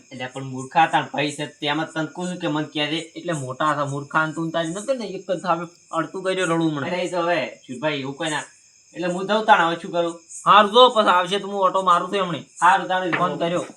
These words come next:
Speaker 1: ફોન કરતો પાછા
Speaker 2: ફોન
Speaker 1: નક્કી.
Speaker 2: ઉપાડતો ને કે ભમાયો પાછા પકડી.
Speaker 1: ફોન તો ઉપાડી ચીડવા તરત જ.
Speaker 2: હારું જો.
Speaker 1: યા, તમારે જેવું નહીં કે કોઈને ફોન ના ઉપાડો અડધી રાતે.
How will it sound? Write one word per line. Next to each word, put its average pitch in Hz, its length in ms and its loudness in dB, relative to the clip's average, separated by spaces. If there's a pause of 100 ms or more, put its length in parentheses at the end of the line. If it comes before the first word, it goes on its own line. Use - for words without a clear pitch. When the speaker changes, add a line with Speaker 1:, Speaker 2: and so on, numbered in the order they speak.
(240)
Speaker 1:
ફોન 214 160 2
કરતો 254 220 4
પાછા 247 200 8
Speaker 2:
ફોન 196 140 4
Speaker 1:
નક્કી. 214 140 -2
Speaker 2:
ઉપાડતો 233 260 4
ને 240 120 0
કે 233 100 2 (520)
ભમાયો 170 360 2
પાછા 220 240 4
પકડી. 165 340 -2 (260)
Speaker 1:
ફોન 175 180 0
તો 202 120 -4
ઉપાડી 170 340 -2
ચીડવા 147 260 0
તરત 165 340 2
જ. 131 140 -4 (280)
Speaker 2:
હારું 196 240 6
જો. 214 260 6
Speaker 1:
યા, 208 220 0 (320)
તમારે 156 240 2
જેવું 165 180 0
નહીં 175 160 -6
કે 175 80 -8
કોઈને 156 260 0
ફોન 143 260 -4
ના 143 120 0
ઉપાડો 147 240 -2
અડધી 135 240 -4
રાતે. 135 320 -2